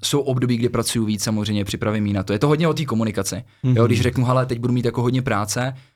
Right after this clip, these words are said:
Speaker 1: dalších pár dní spolu jako úplně nebudeme trávit čas,“ je to úplně v pohodě, jako
Speaker 2: Mhm.
Speaker 1: vezme to v pohodě, ví, že potom třeba pojedeme na dovolenou nebo spolu zase strávíme nějaký kvalitní čas. Takže je to hodně o tom, o tom si to vykomunikovat podle mě. Za mě je nejhorší, protože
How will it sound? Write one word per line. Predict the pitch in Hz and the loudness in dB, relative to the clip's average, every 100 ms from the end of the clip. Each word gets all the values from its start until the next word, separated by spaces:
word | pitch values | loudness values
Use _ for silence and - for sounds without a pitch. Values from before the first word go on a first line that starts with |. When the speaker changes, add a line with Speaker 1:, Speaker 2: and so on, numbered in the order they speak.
| - | -4
Speaker 1:
dalších | 110 110 117 | -2 0 -2
pár | - 113 | 0 0
dní | 113 | -2
spolu | - 117 117 | -2 0 0
jako | 104 117 | 0 -4
úplně | 117 117 117 | 0 0 2
nebudeme | 107 110 110 | 0 0 0
trávit | 113 110 - | -2 -2 -4
čas,“ | 101 98 127 - _ _ _ _ _ - | -4 -4 -4 -12 _ _ _ _ _ -4
je | |
to | 101 | -2
úplně | 110 110 101 | -2 -2 -4
v | |
pohodě, | 101 98 98 | -4 -4 -4
jako | 90 131 | -2 2
Speaker 2:
Mhm. | |
Speaker 1:
vezme | 101 107 104 | 2 0 -2
to | |
v | 101 | -2
pohodě, | 101 101 101 98 98 - _ - | -2 0 0 -2 -6 -14 _ -6
ví, | 101 107 | 0 0
že | 110 | 0
potom | 98 107 107 | 0 -2 -2
třeba | 98 104 101 98 95 | 0 0 0 0 -4
pojedeme | - 101 101 98 | -2 -2 0 -2
na | 98 | -2
dovolenou | 98 101 98 98 98 | -2 0 0 0 0
nebo | 95 95 | -2 -4
spolu | - 101 | -4 -2
zase | 98 104 | -2 -2
strávíme | - 101 101 101 | -2 -2 -2 -2
nějaký | 95 98 | -2 -4
kvalitní | 92 92 92 92 | -4 -4 -2 -6
čas. | - 92 - - _ - | -4 -6 -6 -10 _ -4
Takže | 107 117 | 0 2
je | |
to | 131 | 2
hodně | 120 127 | 2 2
o | 120 | 0
tom, | 127 123 | 0 2
o | 120 117 117 | 2 0 -2
tom | 117 | -2
si | 113 | 0
to | 117 | 0
vykomunikovat | 110 113 107 101 101 95 | -2 -2 -2 0 -2 -2
podle | 107 98 90 | -2 -4 -4
mě. | 95 123 _ _ 120 | -6 -10 _ _ 2
Za | |
mě | 139 | 2
je | 151 | 2
nejhorší, | 143 127 | 0 -2
protože | 139 156 | -2 -2